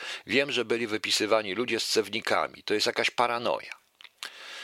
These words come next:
O tym, jak ważna jest rehabilitacja, mówił w Radiu dziewięćdziesiąt Sebastian Ruciński. Jak oni są wypisani od razu z takiej neurologii do domu, to dziewięćdziesiąt dziewięć procent ludzi się załamie,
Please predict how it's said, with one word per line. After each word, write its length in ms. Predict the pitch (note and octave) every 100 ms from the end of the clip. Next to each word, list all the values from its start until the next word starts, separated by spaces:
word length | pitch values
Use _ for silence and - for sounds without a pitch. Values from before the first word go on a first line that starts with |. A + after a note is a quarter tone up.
| -
O 120 | - B2+
tym, 180 | D3+
jak 160 | C3+ B2+
ważna 260 | D3 D3 C#3+
jest 140 | -
rehabilitacja, 1040 | B2+ A#2 A#2 G#2+ G#2+ C#3 C3 - G2 F#2+
mówił 440 | G#2 A2 G#2+ A#2 G#2+
w 120 | G2
Radiu 320 | A#2 A#2+ G2
dziewięćdziesiąt 640 | F2+ E2+ F#2+ F#2+ A2 A2+ G2+
Sebastian 520 | G#2 G2+ G2+ - G#2
Ruciński. 760 | G2+ - G2+ F2 - - - _ - - - - - - -
Jak 320 | C#3 C#3 -
oni 360 | E3+ D3+ C#3+ -
są 260 | - D3+
wypisani 540 | B2 C3 A#2 - C3 B2+
od 120 | A2+
razu 220 | B2 A#2+
z 60 | A#2
takiej 280 | B2 - A2
neurologii 520 | G#2 G2+ G#2+ A#2+ A2+
do 120 | F#2
domu, 280 | F#2+ A2 A2+
to 120 | A2
dziewięćdziesiąt 540 | G2 F#2+ G2 G#2 G2+
dziewięć 260 | F#2+ G#2 F#2
procent 380 | - G2+ G2 -
ludzi 220 | G#2 G#2
się 220 | G2 F#2
załamie, 560 | F#2 F#2+ G2+ G2+ G#2+